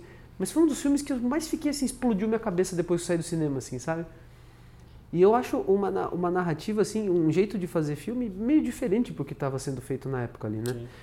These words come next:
Speaker 1: Outro que eu gosto muito, assim, e aí setou uma, um, um,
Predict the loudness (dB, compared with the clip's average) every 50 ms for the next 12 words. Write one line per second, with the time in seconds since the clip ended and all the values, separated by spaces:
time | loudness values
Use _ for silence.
0 | -20 -20 -16 -4 0 2 2 2 2 -2 0 2 2 2 2 2 2 0 0 0
1 | -2 0 2 2 2 2 0 -2 -4 -2 0 -2 -2 -2 -2 -4 -4 -2 0 0
2 | 0 0 0 -2 -4 -8 -12 -16 -18 -18 -20 -20 -20 -18 -16 -16 -16 -18 -16 -14
3 | -12 -10 -8 -4 2 4 4 2 2 -6 2 4 6 6 6 6 2 -2 -8 -16
4 | -20 -20 -20 -20 -18 -4 -2 -2 0 0 0 -2 -2 -2 0 2 2 2 0 0
5 | 0 0 0 0 -2 -4 -2 0